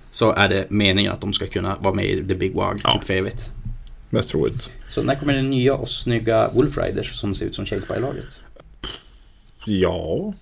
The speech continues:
Speaker 2: De, är de också i Greenskin Unit-delen där?
Speaker 1: Nej, jag tror inte det. De kom ju efter boken hade kommit, så jag vet inte var de ens passar in. För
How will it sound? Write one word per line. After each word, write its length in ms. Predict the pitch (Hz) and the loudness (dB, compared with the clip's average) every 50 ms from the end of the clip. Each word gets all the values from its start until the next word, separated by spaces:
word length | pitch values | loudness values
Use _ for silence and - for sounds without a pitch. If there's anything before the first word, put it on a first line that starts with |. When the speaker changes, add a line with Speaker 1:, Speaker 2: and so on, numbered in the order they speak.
| - - - - - - | -18 -20 -20 -20 -16 0
Speaker 2:
De, 220 | - 113 127 - | 6 6 6 6
är 160 | - 104 107 110 | 8 8 8 8
de 140 | 160 202 | 10 8
också 320 | 226 226 - - - 101 87 | 6 4 4 4 6 6 6
i 360 | 80 78 80 76 71 60 65 76 | 6 2 0 0 2 2 2 4
Greenskin 440 | 95 95 90 - - 92 90 90 90 | 4 4 4 4 4 2 4 4 6
Unit-delen 840 | 87 90 90 87 - - - - - - - 80 101 95 90 90 85 | 6 4 4 2 0 -4 -10 -8 -6 -4 4 8 8 8 8 8 4
där? 180 | 82 73 71 - - | 4 2 2 2 2
Speaker 1:
Nej, 760 | - 113 101 101 95 85 78 76 - 50 50 50 50 - 85 85 | 2 2 4 4 4 2 2 0 -2 -4 -4 -4 -4 -4 -2 -2
jag 140 | - - - | -4 -4 -6
tror 280 | - - 107 110 113 | -2 2 4 4 4
inte 180 | 113 104 - 90 | 4 2 2 0
det. 200 | 101 104 117 123 120 | 2 2 2 2 0
De 100 | 117 107 | -2 0
kom 120 | - 120 | 0 0
ju 60 | 113 | 0
efter 360 | - - 117 - - - - 95 | 2 2 0 0 0 -4 -4 -2
boken 300 | 98 101 104 - 107 95 | -2 -2 -2 -2 -2 0
hade 140 | 98 98 98 | 0 0 0
kommit, 320 | - 107 104 110 - - | 0 0 0 0 -2 -2
så 60 | - | -2
jag 60 | 101 95 | -4 -4
vet 80 | - - | -4 -6
inte 100 | - - | -6 -2
var 140 | 101 107 - | -2 -2 -2
de 60 | - | -4
ens 180 | - - - - | -2 -2 -2 -2
passar 300 | - - - - - - | -2 -4 -4 -4 -4 -4
in. 120 | - 113 - - | -4 -6 -6 -4
För 180 | - - 113 107 | 2 2 2 2